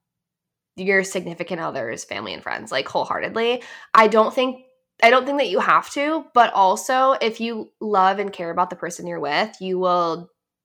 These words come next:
do the things that you don't like doing and getting to know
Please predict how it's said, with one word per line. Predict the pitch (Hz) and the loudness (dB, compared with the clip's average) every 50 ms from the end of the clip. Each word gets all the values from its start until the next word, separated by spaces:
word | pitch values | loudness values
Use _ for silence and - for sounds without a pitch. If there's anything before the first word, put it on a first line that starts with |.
| _ _ _ _ _ - | _ _ _ _ _ -6
do | - 170 185 190 185 165 160 - - _ _ - | -4 -2 0 0 0 -2 -4 -8 -14 _ _ -12
the | 175 175 170 | -10 -10 -8
things | 170 - 165 160 160 170 | -8 -8 -8 -8 -10 -12
that | - - - | -12 -10 -10
you | 175 | -8
don't | 175 170 165 - | -8 -8 -8 -8
like | - - - 180 | -10 -10 -12 -12
doing | - - 151 - 156 170 | -12 -12 -10 -10 -10 -10
and | 175 175 | -10 -10
getting | 175 180 175 175 | -10 -10 -10 -10
to | 175 180 | -12 -12
know | 175 160 156 170 170 175 | -10 -8 -6 -6 -6 -8